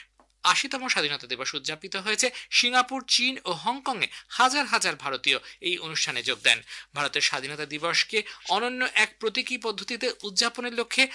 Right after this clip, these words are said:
আজ সূর্যপথ তিরঙ্গা গ্লোবাল রিলে অনুষ্ঠিত হচ্ছে। আমাদের জাতীয় পতাকা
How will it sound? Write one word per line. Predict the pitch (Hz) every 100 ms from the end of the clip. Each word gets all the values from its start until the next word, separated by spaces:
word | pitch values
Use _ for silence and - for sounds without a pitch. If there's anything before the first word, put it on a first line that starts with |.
| -
আজ | - 202 202 - -
সূর্যপথ | - 269 226 269 269 262 -
তিরঙ্গা | 247 262 262 262
গ্লোবাল | 202 190 220 269 269
রিলে | 180 190 196
অনুষ্ঠিত | - 165 151 160
হচ্ছে। | 127 135 - 131 - - -
আমাদের | 240 277 294
জাতীয় | 196 170 - 185
পতাকা | 175 175 190 226